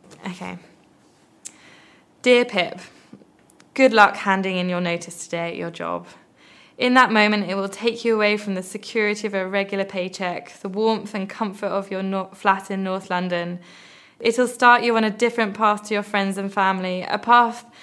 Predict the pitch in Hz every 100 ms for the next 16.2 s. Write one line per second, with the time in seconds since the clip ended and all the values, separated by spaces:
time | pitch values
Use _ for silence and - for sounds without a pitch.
0 | - - - - 240 233 233 240 240 226
1 | - 220 208 202 208 202 - 196 - 202
2 | 185 - 190 185 180 185 185 190 185 185
3 | 180 180 185 180 185 185 - 208 208 202
4 | 208 196 196 196 190 190 185 190 180 180
5 | 180 180 - 190 185 185 185 180 190 185
6 | 180 - 175 175 175 180 180 - - 190
7 | 190 196 185 180 180 180 180 180 190 180
8 | 180 175 180 185 185 - - - - -
9 | 240 240 247 214 220 226 208 190 185 196
10 | 190 202 196 190 190 185 180 180 175 175
11 | 190 - 185 - - - _ - - -
12 | _ 226 233 240 247 220 226 226 226 214
13 | 226 233 226 214 - 233 220 214 214 214
14 | 214 - 254 254 247 214 247 233 226 240
15 | 226 202 208 214 196 202 202 226 214 208
16 | 208